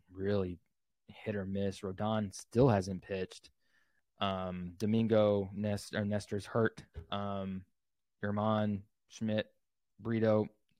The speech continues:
Brito's a young guy, doesn't have it, and then Severino are just way too inconsistent on every front to consider them another, like, staple in your,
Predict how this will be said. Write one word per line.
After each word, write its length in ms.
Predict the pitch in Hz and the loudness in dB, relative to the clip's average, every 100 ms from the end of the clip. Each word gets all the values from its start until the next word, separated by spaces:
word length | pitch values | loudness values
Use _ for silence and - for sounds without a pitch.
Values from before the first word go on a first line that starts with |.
| - - - | -20 -20 -4
Brito's 220 | 127 120 101 | 2 2 2
a 40 | |
young 300 | 98 107 107 | 2 2 2
guy, 460 | 101 101 98 90 - _ _ _ _ _ _ _ - | 2 0 -2 -4 -10 _ _ _ _ _ _ _ -2
doesn't 220 | 110 101 | -2 -2
have 200 | 101 101 | -2 0
it, 140 | 98 | 0
and 100 | 101 | 0
then 80 | 98 | -2
Severino 560 | 95 107 98 98 95 95 | -4 -4 -4 -4 -4 -4
are 140 | 92 | -6
just 240 | 92 92 - 95 | -8 -12 -12 -10
way 480 | 104 107 101 95 90 _ - | 2 4 4 2 -4 _ -8
too 400 | 110 101 95 - 120 | -2 0 0 -4 -2
inconsistent 800 | 113 - 95 - 104 - 101 - | -2 -2 -10 -8 -8 -8 -10 -10
on 140 | 101 98 | -10 -6
every 200 | 104 101 | -6 -6
front 380 | 95 - 101 107 - | -10 -10 -10 -10 -10
to 160 | 101 - - | -8 -8 -10
consider 380 | 95 101 101 | -10 -8 -6
them 280 | 95 95 95 | -6 -6 -6
another, 380 | 92 92 92 92 | -8 -8 -6 -8
like, 160 | - - | -8 -12
staple 460 | - 95 95 95 | -10 -10 -8 -8
in 80 | 95 | -8
your, 240 | 95 98 | -10 -12